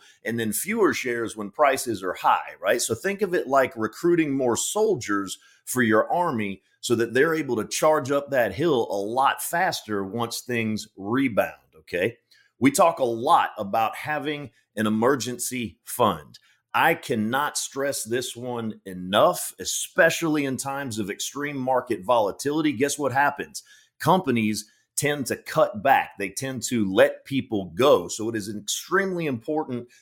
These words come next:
that you have an emergency fund that is able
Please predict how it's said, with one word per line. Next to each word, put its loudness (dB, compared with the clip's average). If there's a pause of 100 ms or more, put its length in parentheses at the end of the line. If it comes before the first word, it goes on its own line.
that 0
you 0
have 2
an -4
emergency -2 (220)
fund 2
that 2
is -4
able 2